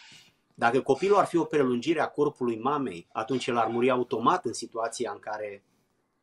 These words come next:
mama, purtătoarea copilului, ar muri.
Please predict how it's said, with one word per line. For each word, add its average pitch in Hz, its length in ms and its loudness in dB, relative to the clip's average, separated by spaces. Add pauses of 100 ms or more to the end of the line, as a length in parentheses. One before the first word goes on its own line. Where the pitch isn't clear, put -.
(240)
mama, 107 520 2
purtătoarea 120 680 0
copilului, 104 600 -8 (140)
ar 98 180 -10
muri. 101 300 -8